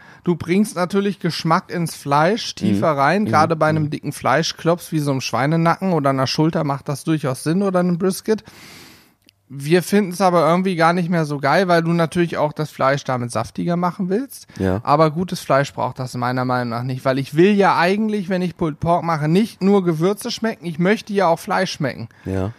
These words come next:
Speaker 1: Und das mache ich irgendwann nicht mehr, wenn ich überall irgendwelche anderen Geschmäcker drin habe. Deswegen haben wir es sein lassen. Aber jetzt kommt's. Äh, ich zück noch mal mein Handy grad. Moment mal. Wir haben jetzt gerade am Samstag, glaub ich, oder am Sonntag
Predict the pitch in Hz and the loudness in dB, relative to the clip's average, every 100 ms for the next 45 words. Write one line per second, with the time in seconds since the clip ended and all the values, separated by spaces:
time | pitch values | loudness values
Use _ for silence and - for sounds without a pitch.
0 | - _ 160 160 170 165 - - 151 170 | -18 _ 0 4 2 0 -8 -8 -2 0
1 | 180 214 147 165 165 165 175 185 156 156 | 0 -2 -2 0 2 0 0 -2 -2 -2
2 | 156 - 190 180 175 147 165 139 160 156 | -4 -4 -4 2 4 4 2 2 0 0
3 | 151 151 160 143 _ - 160 151 147 - | -4 -2 -6 -6 _ -2 2 2 0 -2
4 | 147 135 127 120 123 117 123 - 135 135 | -4 -2 -4 -4 -6 -4 -6 -6 -6 -4
5 | 143 - - 147 143 139 147 160 131 120 | -8 -8 -4 0 0 0 0 2 0 -4
6 | - 170 185 185 175 185 - 180 190 269 | 0 2 4 4 2 -2 0 0 2 -2
7 | - _ _ _ _ _ _ _ _ _ | -8 _ _ _ _ _ _ _ _ _
8 | _ _ 147 147 147 139 - - 185 - | _ _ 0 0 0 -4 -14 -6 -4 0
9 | 160 160 156 151 147 160 196 190 196 - | 2 4 4 2 0 -2 -4 -4 -4 -2
10 | 147 143 156 170 190 233 - - - - | -4 -2 -4 -2 -2 -2 -8 -20 -20 -20
11 | - - - 165 196 247 - - 190 226 | -20 -12 0 4 4 2 -2 -4 4 4
12 | 269 240 185 208 190 226 320 - 233 220 | 4 0 0 0 2 0 -2 -6 -2 -2
13 | - 190 180 185 180 165 151 147 - _ | -2 0 2 4 2 4 4 2 -4 _
14 | _ _ _ - 139 127 123 123 175 208 | _ _ _ -6 -4 -4 -4 -2 -2 -4
15 | - 247 262 | -6 -6 -6